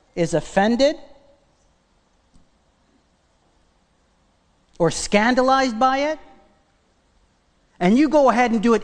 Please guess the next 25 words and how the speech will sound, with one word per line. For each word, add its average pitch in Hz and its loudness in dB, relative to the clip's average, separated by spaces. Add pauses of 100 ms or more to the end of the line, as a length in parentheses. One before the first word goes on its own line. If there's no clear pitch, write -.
anyway, 330 0 (500)
knowing 339 0 (800)
what 214 2
is 196 -4
happening, 339 -2 (1120)
you 359 2
are 311 4
doubly 320 0
at 175 0
fault." 160 -2 (1700)
So - -2
let 381 4
me 381 -6
ask 359 0
you, 262 -2
people 214 -2
of 175 -2
God, 208 2
here 233 0
online 208 0
and 202 -4
here 196 -2
in 202 -4
the 185 -4
church, - -6